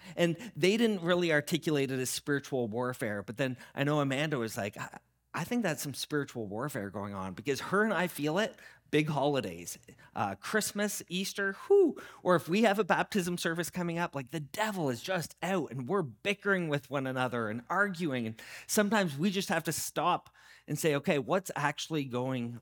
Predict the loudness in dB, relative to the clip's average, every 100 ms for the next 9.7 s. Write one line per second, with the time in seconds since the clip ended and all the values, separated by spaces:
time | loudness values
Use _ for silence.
0 | -6 -4 -4 -6 -10 -12 -14 -18 _ _
1 | _ _ _ _ _ _ _ _ _ _
2 | _ _ _ _ -20 _ _ _ _ -20
3 | -20 _ _ _ _ _ -20 -20 _ 2
4 | 2 4 0 2 2 4 4 2 0 0
5 | 0 0 -2 -4 -6 -6 -6 -12 -18 _
6 | _ _ _ _ _ -16 -10 -4 -4 -2
7 | -4 -2 0 0 0 -4 -8 _ _ _
8 | _ -4 -2 -2 -4 -2 -4 -2 -4 -2
9 | -6 -6 -8 -12 -14 -16